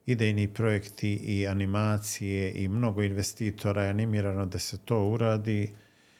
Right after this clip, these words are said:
Međutim, u to vrijeme već počinje određena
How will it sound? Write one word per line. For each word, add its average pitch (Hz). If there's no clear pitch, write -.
Međutim, 107
u 98
to 123
vrijeme 120
već 117
počinje 113
određena 104